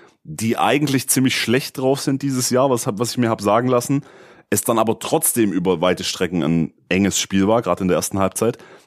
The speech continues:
Also auch da wieder, ich hatte einfach ein bisschen Glück vom Spiel her. Aber wenn ihr in Amerika seid und wenn ihr die Chance habt, ein College-Football-Spiel mitzunehmen,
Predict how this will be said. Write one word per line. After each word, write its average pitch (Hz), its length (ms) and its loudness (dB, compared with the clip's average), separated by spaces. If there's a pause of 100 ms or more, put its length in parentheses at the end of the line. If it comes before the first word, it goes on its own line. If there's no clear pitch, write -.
Also 87 160 0
auch 92 80 0
da 110 220 2
wieder, 104 140 4
ich 92 120 -2
hatte 113 180 2
einfach 101 160 0
ein 95 80 0
bisschen 87 260 -2
Glück 101 220 -2
vom 92 160 -2
Spiel 110 340 0
her. 139 300 0 (680)
Aber 90 280 0
wenn 120 180 4
ihr 131 120 4
in 117 80 4
Amerika 104 460 2
seid 85 220 2
und 78 120 -4
wenn 92 140 2
ihr 107 100 4
die 92 80 -2
Chance - 360 -2
habt, 92 180 -4
ein 82 140 -2
College-Football-Spiel - 1080 -2
mitzunehmen, 78 800 -2